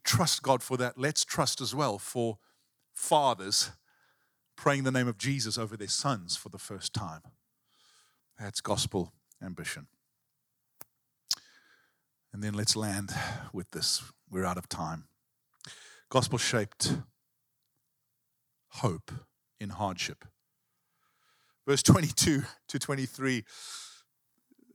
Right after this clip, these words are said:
Apostle Paul strengthens and encourages the souls of the disciples, encouraging them to continue in the faith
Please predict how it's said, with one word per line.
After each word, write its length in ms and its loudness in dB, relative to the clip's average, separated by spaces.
Apostle 380 2
Paul 460 6
strengthens 720 6
and 120 10
encourages 560 8
the 100 6
souls 500 12
of 80 8
the 60 4
disciples, 840 6
encouraging 760 8
them 340 6
to 120 6
continue 640 8
in 80 6
the 80 10
faith 560 2